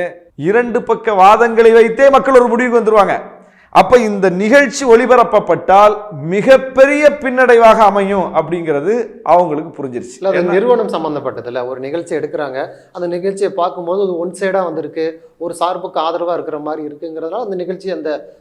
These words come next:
Speaker 2: நிகழ்ச்சி தயாரிப்பாளர்கள் சரி வேண்டான்னு ஒதுக்குறாங்க. இதுக்கு எப்படி பாஜக பொறுப்பாக முடியும், எல்முருகன் பொறுப்பாக முடியும்?
Speaker 1: எப்போதும் ஒரு நிகழ்ச்சியை பதிவு பண்ண பிறகு அது ஒன் சார்பா வந்துருச்சுன்னு சொல்லி பதிவு பண்ணவங்க நிகழ்ச்சியை நிறுத்த மாட்டாங்க. ஏன்னா ரெண்டு தரப்பையும் கூப்பிட்டுருக்கமா,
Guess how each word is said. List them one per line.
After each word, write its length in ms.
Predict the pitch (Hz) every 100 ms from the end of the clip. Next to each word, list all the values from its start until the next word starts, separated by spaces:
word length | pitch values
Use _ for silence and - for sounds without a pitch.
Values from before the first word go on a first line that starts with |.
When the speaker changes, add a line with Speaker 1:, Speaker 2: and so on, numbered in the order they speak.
| _
Speaker 2:
நிகழ்ச்சி 280 | 165 160 165
தயாரிப்பாளர்கள் 680 | 160 160 160 160 147 175
சரி 180 | 175 156
வேண்டான்னு 420 | 143 151 151 160
ஒதுக்குறாங்க. 360 | 139 147 139 135
இதுக்கு 280 | 147 208 202
எப்படி 180 | 202 208
பாஜக 600 | 160 170 175 175 175 -
பொறுப்பாக 400 | 160 156 147 139
முடியும், 260 | 135 170
எல்முருகன் 500 | 156 147 170 151 143
பொறுப்பாக 380 | 131 123 123 113
முடியும்? 340 | - _ 123 127
Speaker 1:
எப்போதும் 720 | - 170 175 170 202 165 - - -
ஒரு 180 | 135 139
நிகழ்ச்சியை 440 | 156 180 160 180
பதிவு 300 | 151 147 165
பண்ண 240 | 151 143 135
பிறகு 400 | 117 113 113 156 175 - _ _ _
அது 260 | - 147 143
ஒன் 160 | 160 190
சார்பா 320 | 214 196 185 180
வந்துருச்சுன்னு 600 | 165 165 165 143 165 139
சொல்லி 300 | 139 117 135 170
பதிவு 400 | 170 - 156 190 170
பண்ணவங்க 600 | 147 143 131 123 143 165
நிகழ்ச்சியை 440 | 151 160 147 160
நிறுத்த 220 | 139 135
மாட்டாங்க. 400 | 139 117 95 82 - _ _ _ _ _ _
ஏன்னா 400 | 147 175 151 131 160 190 - - _ _ 120
ரெண்டு 300 | 135 190 202
தரப்பையும் 560 | 202 208 208 226 240
கூப்பிட்டுருக்கமா, 600 | 196 220 165 208 190 185